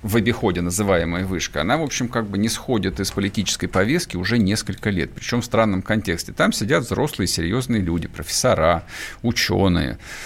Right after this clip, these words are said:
Там это такие высокопоставленные чиновники, вполне себе им-, имплементированные вот во всю систему российской власти. А, и тем не менее, вот это богоспасаемое учреждение, которое также финансируется из государственного бюджета, постоянно фигурирует исключительно в контексте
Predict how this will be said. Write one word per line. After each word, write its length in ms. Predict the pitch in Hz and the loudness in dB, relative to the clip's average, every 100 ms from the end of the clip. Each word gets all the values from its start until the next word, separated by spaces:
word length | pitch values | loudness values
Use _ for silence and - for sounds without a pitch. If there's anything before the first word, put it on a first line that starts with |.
| - - | -6 -2
Там 220 | 71 90 | 2 2
это 120 | - | 2
такие 480 | 117 120 139 82 80 | 0 2 4 4 4
высокопоставленные 1200 | 90 - 113 113 98 - 104 90 87 87 85 85 | 2 2 2 2 2 4 2 2 0 -2 -2 -4
чиновники, 600 | - - 107 170 156 - | 0 2 4 4 2 0
вполне 440 | - - 95 104 95 | -4 2 4 4 2
себе 400 | 92 92 143 147 - - | 0 2 0 0 -10 -2
им-, 180 | 101 95 - | 0 0 2
имплементированные 1200 | 139 131 131 120 117 113 - 180 151 127 117 113 101 | 4 6 6 6 6 6 2 4 4 4 4 4 4
вот 220 | 107 - | 2 4
во 120 | 107 | 2
всю 220 | - 127 | 2 0
систему 500 | - 95 - 143 135 | 0 -2 0 2 4
российской 480 | 95 85 120 - 123 | 2 2 0 0 0
власти. 520 | 107 87 64 - - - - - - - - - | 2 2 0 -4 -12 -14 -12 -12 -12 -18 -12 2
А, 180 | 95 90 | 4 4
и 140 | - | 2
тем 240 | - 151 | 2 2
не 80 | 156 | 4
менее, 840 | 143 156 139 131 123 120 107 76 - | 4 4 6 4 4 4 2 0 -2
вот 220 | 101 117 | -4 -2
это 160 | 127 113 | 0 2
богоспасаемое 880 | 123 110 - 120 120 127 113 110 107 | 2 2 2 2 4 4 4 4 2
учреждение, 640 | 98 117 117 160 233 151 | 0 -2 -2 2 2 4
которое 380 | - - 113 104 | 4 4 4 4
также 340 | 120 95 87 | 4 4 2
финансируется 760 | - 107 123 - 104 92 85 92 | 0 2 2 2 2 2 0 -2
из 80 | 90 | -4
государственного 640 | - 113 113 - - 90 | -6 2 2 2 0 -2
бюджета, 440 | 90 101 110 80 80 | -2 0 2 2 -2
постоянно 640 | - - 98 127 139 104 | -6 0 4 4 4 2
фигурирует 800 | - 92 101 151 196 143 104 - | -2 0 2 2 2 2 0 -4
исключительно 680 | - 104 92 143 117 95 | -2 0 0 0 2 2
в 80 | - | 2
контексте 680 | 92 95 143 170 - 127 | 0 0 0 0 0 0